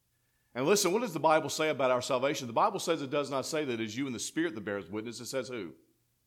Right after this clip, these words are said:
It's the Spirit alone that bears witness with your spirit that you are the sons of God. And so spiritual leaders leave all heart judging, even judging of his own heart,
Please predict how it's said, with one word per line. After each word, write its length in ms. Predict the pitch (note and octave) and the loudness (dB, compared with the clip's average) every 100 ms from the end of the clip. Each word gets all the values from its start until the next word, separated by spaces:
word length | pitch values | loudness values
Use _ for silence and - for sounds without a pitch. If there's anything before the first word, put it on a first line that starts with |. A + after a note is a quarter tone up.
| _ _ _ _ | _ _ _ _
It's 140 | A#2 G#2+ | -12 -6
the 60 | |
Spirit 340 | - - D3 C3 | -6 -2 0 2
alone 320 | A#2+ C3 B2+ | 2 2 0
that 120 | G2+ | -2
bears 240 | G2 F#2+ F2 | -4 -6 -6
witness 360 | G2 E2 E2+ | -10 -10 -16
with 100 | F#2+ | -16
your 140 | F#2 F2+ | -14 -14
spirit 400 | - F2+ D#2+ - _ - | -14 -14 -14 -16 _ -12
that 80 | G2 | -8
you 120 | G2 | -6
are 60 | F2+ | -8
the 80 | |
sons 300 | D#2+ F#2+ E2+ | -8 -12 -12
of 100 | D#2 | -14
God. 260 | E2+ C#2+ B1+ _ _ _ _ _ _ _ _ _ - | -14 -14 -16 _ _ _ _ _ _ _ _ _ -14
And 100 | G#2+ | -8
so 160 | B2+ B2+ | -2 -2
spiritual 540 | - E3+ F#3+ F#3 D#3 | 2 6 6 4 0
leaders 560 | D#3+ E3+ C3 B2 A2 - | 4 4 4 2 -4 -8
leave 280 | A#2+ D3+ F3 | -2 0 4
all 280 | D3+ E3 D#3+ | 6 6 4
heart 420 | - D#3+ D#3 A2+ | 2 2 2 0
judging, 400 | A2 A#2+ F#2 D#2 - _ _ _ _ _ _ _ _ _ _ _ _ _ _ _ _ _ - | -2 -2 -4 -12 -18 _ _ _ _ _ _ _ _ _ _ _ _ _ _ _ _ _ -2
even 320 | E3 G3 D3+ | 2 2 4
judging 380 | F3+ F3+ F3+ E3 | 4 4 4 2
of 100 | D3 | 2
his 140 | B2+ | 4
own 180 | D3+ F#3 | 4 4
heart, 420 | A#2 E2+ - | 2 2 -2